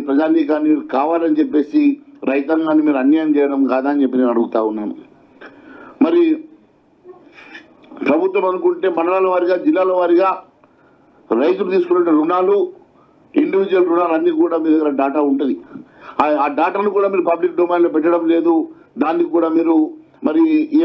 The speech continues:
ప్రతిపాదిక మీద అనే అంశాన్ని మీరు చాలా స్పష్టంగా చెప్పకపోవడం అనేది కూడా చాలా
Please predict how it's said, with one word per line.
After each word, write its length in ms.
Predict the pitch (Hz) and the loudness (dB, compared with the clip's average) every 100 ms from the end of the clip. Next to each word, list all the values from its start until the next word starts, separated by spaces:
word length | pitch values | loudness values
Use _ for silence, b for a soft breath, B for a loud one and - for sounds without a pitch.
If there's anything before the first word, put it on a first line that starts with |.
| 170 | 0
ప్రతిపాదిక 500 | 151 151 156 147 151 | -4 -2 0 0 0
మీద 120 | 151 147 | 2 2
అనే 120 | 143 139 135 | 2 0 -2
అంశాన్ని 320 | 139 165 160 | 0 2 2
మీరు 120 | 151 143 | 2 0
చాలా 140 | 143 139 | -4 -4
స్పష్టంగా 400 | 131 160 151 147 143 | -6 -2 0 0 -2
చెప్పకపోవడం 540 | 131 143 127 143 135 135 | -2 -2 0 0 2 0
అనేది 180 | 131 127 | 0 -2
కూడా 120 | 131 131 | -4 -2
చాలా 160 | 131 | -4